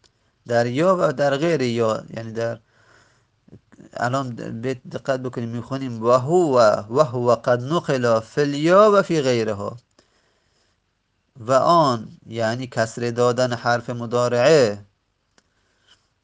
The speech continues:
که گفتیم جایز دانسته ان این سه قبیله، نقل نقل شده در یا و در غیر یا، در تا و همزه و نون،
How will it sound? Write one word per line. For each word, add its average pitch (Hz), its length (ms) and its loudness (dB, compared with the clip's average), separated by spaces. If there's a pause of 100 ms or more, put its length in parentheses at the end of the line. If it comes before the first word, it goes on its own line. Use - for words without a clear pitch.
(160)
که 113 420 -6
گفتیم 117 360 -8
جایز 117 380 0
دانسته 113 480 -4
ان 123 420 -4
این 113 200 -12
سه 117 160 -14
قبیله، 113 680 -4
نقل 131 600 -2
نقل 135 320 2
شده 123 320 -6
در 131 260 4
یا 151 460 6
و 131 100 4
در 139 220 4
غیر 160 260 2
یا، 123 280 2
در 117 200 2
تا 135 500 0
و 120 40 2
همزه 120 580 0
و 123 120 0
نون، 196 320 -6